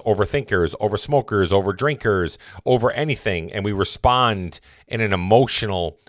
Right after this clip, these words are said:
reactionary way? How do you react during those times makes you who you are.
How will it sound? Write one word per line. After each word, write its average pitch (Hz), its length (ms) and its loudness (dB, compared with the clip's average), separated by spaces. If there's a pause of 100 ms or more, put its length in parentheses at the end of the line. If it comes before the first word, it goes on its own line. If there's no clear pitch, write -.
reactionary 101 680 -2
way? 95 360 0 (1400)
How 113 180 6
do 117 100 0
you 117 200 0
react 110 600 0
during 92 240 0
those 90 180 0
times 101 480 -2
makes 101 400 -4
you 101 100 -2
who 101 140 -2
you 87 240 2
are. - 340 4